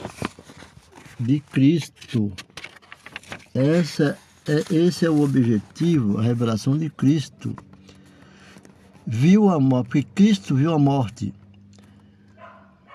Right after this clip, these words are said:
Eles viram a morte em Cristo, a ressurreição e a vinda do Filho de Deus estão no centro da revelação atual.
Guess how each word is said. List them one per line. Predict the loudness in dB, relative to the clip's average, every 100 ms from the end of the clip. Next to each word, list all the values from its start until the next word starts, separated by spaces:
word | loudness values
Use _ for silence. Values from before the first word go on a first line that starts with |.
| -6
Eles | 0 2 2
viram | 4 4 4
a | 4
morte | 2 0 -4 -6 -12 -12 -18 _ _ _ _ _ _ _ _ -2
em | -2
Cristo, | 0 2 2 0 -10 -12 _ _ _ _ _ _ _ _ _ _ _ _
a | 0
ressurreição | 0 0 0 0 0 -2 -2 0 -2 -6 -20 _
e | 0
a | 2 2
vinda | 2 2 2
do | 0
Filho | -2 -2 -4 -2
de | -2
Deus | -2 -2 -2 -8 -20 _ _ -20 -20 -8 -4
estão | -4 2 4
no | 2
centro | 0 -6 0 4 6 6 4 -2 -4
da | -2 -2 -2 -6 -12 _ _ _ -2
revelação | 2 2 2 2 -2 -4 -14 -4 0 0 0 -2 -4 _ -20 -20 -20 -20 -20 -20 -20 -20 -20 _ _ _ -16
atual. | -8 -4 -2 -2 -4